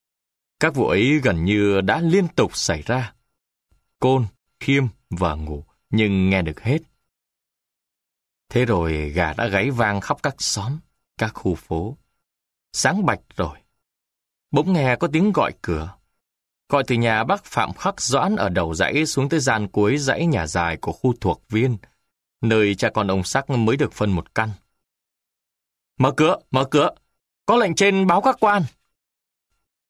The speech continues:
Rồi một viên cai xuất hiện. Anh em Côn đã dậy đang rửa mặt ở sân sau nhà. Ông Sắc vội xỏ đôi guốc mọc chạy ra. Viên cai báo:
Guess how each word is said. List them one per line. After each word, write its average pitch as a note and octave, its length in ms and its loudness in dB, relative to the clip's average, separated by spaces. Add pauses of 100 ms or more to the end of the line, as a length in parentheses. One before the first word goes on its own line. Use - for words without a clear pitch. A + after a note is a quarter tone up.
(120)
Rồi B2 300 4
một A2+ 220 2
viên F3 140 2
cai D#3+ 260 0
xuất - 260 -4
hiện. F2+ 220 -2 (1300)
Anh A#2+ 160 0
em A2+ 140 2
Côn A2 400 2
đã C3 140 0
dậy G2+ 300 -2
đang B2+ 180 0
rửa G2 120 0
mặt E2 240 0
ở D#2+ 100 -6
sân C3 240 -2
sau B2 240 0
nhà. D#2 360 -4 (880)
Ông A2+ 160 0
Sắc D3+ 220 0 (240)
vội G#2+ 180 2
xỏ F#2+ 260 0
đôi A#2 140 2
guốc E3 240 0
mọc F#2+ 300 0
chạy - 280 -2
ra. B2+ 300 -4 (500)
Viên G#2 200 2
cai F#2 260 -2
báo: F#2 320 -6